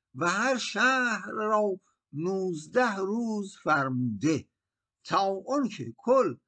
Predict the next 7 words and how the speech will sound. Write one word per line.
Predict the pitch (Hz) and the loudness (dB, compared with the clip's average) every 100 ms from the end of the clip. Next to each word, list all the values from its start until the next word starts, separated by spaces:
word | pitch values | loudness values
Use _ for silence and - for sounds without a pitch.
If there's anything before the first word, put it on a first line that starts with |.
| _ _ _ _ - | _ _ _ _ -2
از | 170 180 156 | 0 0 -2
نقطه | 175 180 - 180 185 190 | -2 -4 -2 4 4 4
تحویل | - 185 180 - 127 185 185 185 | 0 -2 -2 -2 0 0 0 0
حمل | 185 165 180 190 247 262 175 - _ _ _ _ | -2 -2 -2 0 2 2 0 -6 _ _ _ _
تا | - 170 190 | -2 0 2
منتهی | 180 180 190 175 180 170 175 180 - | 0 -2 -4 -4 -2 2 2 0 -2
الیه | 156 170 180 170 156 165 | -2 0 0 0 -2 -6